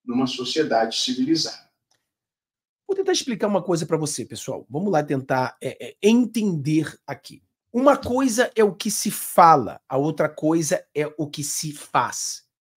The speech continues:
Speaker 2: Eu expliquei pra vocês uma vez atrás que no Brasil nós tivemos uma, um plebiscito. O povo foi votar e o plebiscito era:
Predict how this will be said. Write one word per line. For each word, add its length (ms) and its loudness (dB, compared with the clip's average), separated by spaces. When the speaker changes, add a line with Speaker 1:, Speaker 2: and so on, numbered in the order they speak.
Speaker 2:
Eu 120 8
expliquei 420 2
pra 140 2
vocês 600 -2
uma 180 2
vez 340 0
atrás 540 0
que 100 -4
no 120 0
Brasil 500 -2
nós 200 0
tivemos 760 0
uma, 520 0
um 80 -4
plebiscito. 720 -8
O 120 -6
povo 480 6
foi 280 2
votar 720 0
e 320 -2
o 60 -6
plebiscito 680 0
era: 400 2